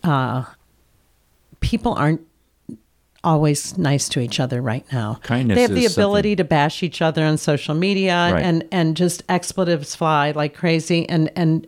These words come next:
Speaker 1: um, I just think we're in an unkind time in our history. And I think that it's important that we remember what it takes to live a happy, healthy life.
Speaker 2: You know, we've had this conversation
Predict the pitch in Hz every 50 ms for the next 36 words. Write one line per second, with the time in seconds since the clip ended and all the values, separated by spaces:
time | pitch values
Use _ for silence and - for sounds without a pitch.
0 | - - 180 175 175 180 180 190 - - - - - - - - - _ - 208
1 | 214 226 233 220 - 247 226 220 - 214 202 185 185 175 170 175 - - 170 170
2 | 170 165 - - - - - - 180 170 160 160 156 156 - - 165 156 151 151
3 | 151 147 - - 160 151 143 139 123 - 160 147 - - - - 151 135 131 131
4 | - 156 151 156 151 - - 170 156 160 - - - - - - - - - -
5 | - - - 196 - 185 170 170 160 - 180 170 165 - - 160 151 120 160 156
6 | 151 147 - 165 160 151 151 147 147 143 147 143 131 135 131 127 113 - - 214
7 | - - _ _ - - - - _ 170 190 208 214 214 214 - 220 190 165 -
8 | - - - - - - 185 170 165 - - 165 170 170 165 165 156 156 - -
9 | - 180 160 131 - 165 151 143 - - 160 156 127 151 131 131 - - 151 143
10 | 139 131 120 117 - - - - - - - - _ - - - - - 110 107
11 | 107 104 101 107 110 - 123 113 98 95 87 - - 104 101 95 87 85 - -
12 | 104 98 92 - 110 92 92 92 -